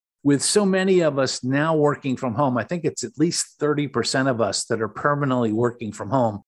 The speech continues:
it's a great time to shop your coverage because of your new driving habits.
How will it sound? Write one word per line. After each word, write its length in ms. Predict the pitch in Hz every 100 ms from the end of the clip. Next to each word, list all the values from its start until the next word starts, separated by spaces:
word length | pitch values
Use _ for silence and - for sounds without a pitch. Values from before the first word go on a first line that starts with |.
| _
it's 240 | 165 170 180
a 60 |
great 380 | 175 165 196 208
time 360 | - 165 170 156
to 100 | 190
shop 400 | - 147 143 -
your 140 | 139
coverage 640 | - 151 147 127 110 104 -
because 340 | 110 123 113
of 140 | 127
your 160 | 120 131
new 220 | 123 113
driving 440 | 113 165 220 202 117
habits. 460 | 98 87 - -